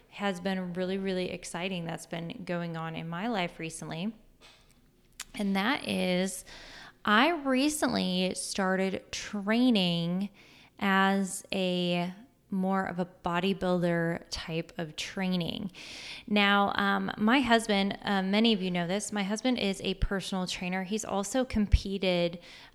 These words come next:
um, on stage as a bodybuilder and in classic physique. He's actually won, um, classic physique trophies and all of that.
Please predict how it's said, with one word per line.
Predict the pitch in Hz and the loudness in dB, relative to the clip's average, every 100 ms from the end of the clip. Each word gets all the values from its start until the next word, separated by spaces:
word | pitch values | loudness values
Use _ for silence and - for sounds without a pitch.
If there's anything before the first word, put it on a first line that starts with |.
| _ | _
um, | 190 175 160 160 156 160 - _ _ _ _ - | 0 0 0 -6 -8 -10 -14 _ _ _ _ -4
on | 185 180 | -2 -2
stage | - 208 190 180 165 - | -2 0 2 0 -2 -8
as | 175 180 190 165 | -2 0 0 -2
a | |
bodybuilder | 170 175 175 196 208 202 214 214 - | -4 -2 0 0 -2 0 0 0 -2
and | - 190 185 175 - | -2 -2 -2 -4 -8
in | 185 175 175 | -4 -4 -4
classic | - 170 160 - | -4 -8 -8 -14
physique. | - 160 - 202 - - - - | -12 -10 -4 -4 -4 -14 -18 -8
He's | - 220 | -2 4
actually | 214 208 - 214 196 180 | 4 4 0 0 0 -2
won, | 180 165 185 190 170 196 247 - - | -4 -2 0 2 2 2 0 -4 -6
um, | 185 175 180 | -2 0 -2
classic | 175 170 165 190 - | -2 -2 -2 -8 -8
physique | 190 175 156 165 - | -6 -6 -4 -8 -6
trophies | - 202 190 196 202 196 190 | -4 0 0 0 0 2 0
and | 180 | 0
all | 170 165 | 0 0
of | |
that. | 160 165 - | 0 0 0